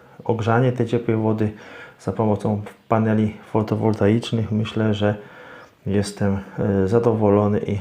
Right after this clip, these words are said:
kolejny rok tutaj to pięknie działa. Myślę, że dopiero pierwsze palenie w kotle to będzie gdzieś początek września, jeżeli będzie chłodno, tak jak w tamtym roku, a teraz po prostu trzeba przygotować na kolejny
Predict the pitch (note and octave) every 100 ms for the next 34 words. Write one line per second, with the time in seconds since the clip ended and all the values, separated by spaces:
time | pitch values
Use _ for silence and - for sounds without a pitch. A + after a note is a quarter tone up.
0 | - - G#2+ G#2 A2 G#2+ G2+ G2+ A#2+ G2
1 | F#2+ - F#2+ F#2 F#2 F#2 F2+ - G2 F#2+
2 | G2 F#2 G#2 G#2 G#2 G2+ - - - -
3 | - A#2 A2+ G#2+ G#2 A2+ A2 E2+ - -
4 | A#2 A#2+ B2 A#2 A2+ G#2+ G#2+ G#2+ - -
5 | E3 G#2 - G2 G2 G2+ G2 G2 - -
6 | G#2 A2 G2+ F#2+ G2+ A#2 C3 - C3+ B2
7 | - - - - - - - A2 A2+ A2+
8 | A2 A2 B2 A2+ A2 G#2 G#2+ G#2 - -
9 | - - A#2 G#2+ A#2+ A#2 A2 - A#2 -
10 | - _ _ - D#3+ E3 - - _ _
11 | A#2+ A2+ A#2 - - - - - - -
12 | A2 A2+ A#2+ A#2 A2+ A2 A#2+ A#2 A2+ G#2
13 | G#2 G2+ - - - A#2+ A2+ - - -
14 | A2+ A2+ A2 G#2+